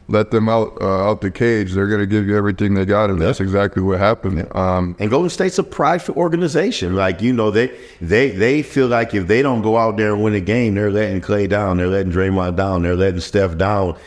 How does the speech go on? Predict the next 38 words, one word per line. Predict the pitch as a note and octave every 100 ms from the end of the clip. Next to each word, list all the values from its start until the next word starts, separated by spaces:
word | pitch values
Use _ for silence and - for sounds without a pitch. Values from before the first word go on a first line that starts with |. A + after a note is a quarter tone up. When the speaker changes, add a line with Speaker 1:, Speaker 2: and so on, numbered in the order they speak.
| - E2
Speaker 2:
They | F#2 F#2
have, | G2+ E2
you | G#2
know, | F#2+ F2
they're | F#2
on | G2
a | F#2
losing | G2+ A2 F#2+
streak. | E2+ - F2 D2
They're, | F2
and | F2 F2+
they're | G2+ A2+
on |
a | D#2+
home | - F#2 E3 A#2
losing | F#2 D#2+
streak. | D#2 - D#2
When | F#2
you | B2+
ever | A#2 G2
hear, | G#2 F#2+
he-, | F2 E2+ - G2+ -
hear | G2 G2
somebody | - G2+ G2+ F#2
Speaker 1:
Right. | F#2+ F2+ -
Speaker 2:
speak | - A#2+ G#2
of | F#2+
Speaker 1:
<laughs> | G2
Speaker 2:
Golden | A2 F2+
State | - A2+ B2
in | E2+
terms | F#2+ F#2+
of | E2+
a | C2+
home | D#2 G2+ F#2+ F2+
losing | C3+ G#2+ E2
streak, | - F2 F2+
Speaker 1:
Yep. | G#2 G#2+